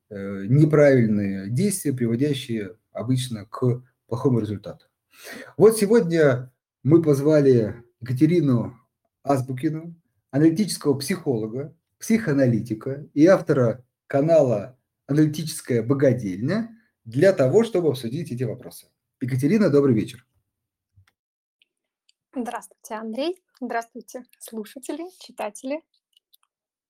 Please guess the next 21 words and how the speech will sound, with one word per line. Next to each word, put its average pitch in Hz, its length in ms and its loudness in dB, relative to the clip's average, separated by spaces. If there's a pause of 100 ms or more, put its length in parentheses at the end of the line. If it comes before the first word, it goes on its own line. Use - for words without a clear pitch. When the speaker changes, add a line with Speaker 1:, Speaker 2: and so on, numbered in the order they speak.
(2000)
Speaker 1:
Да, 131 300 2
добрый 160 320 2 (240)
вечер. 127 380 0 (600)
Екатерина, 165 440 0 (120)
предлагаю 196 640 2 (140)
начать 160 720 -2
с - 100 -16
первого 170 640 0 (160)
базового, 147 680 2
по 123 100 -8
крайней 147 300 0
мере, 135 180 2
для 120 160 -4
меня 127 240 0
вопроса. 127 420 -10 (1120)
Э, 123 300 -6
я 175 180 2
думаю, 170 360 2
что - 200 -8
мы 180 120 -2
сегодня 156 680 -4